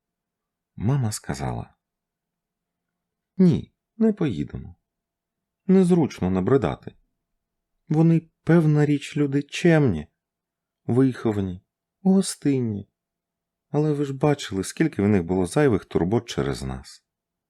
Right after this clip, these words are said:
Люди приїхали відпочити. А приймати гостей?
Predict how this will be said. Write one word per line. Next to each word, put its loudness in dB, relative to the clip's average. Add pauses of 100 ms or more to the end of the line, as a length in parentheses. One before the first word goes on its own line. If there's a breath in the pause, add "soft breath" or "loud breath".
(540)
Люди 2
приїхали -8
відпочити. -6 (1300)
А -2
приймати 0
гостей? -2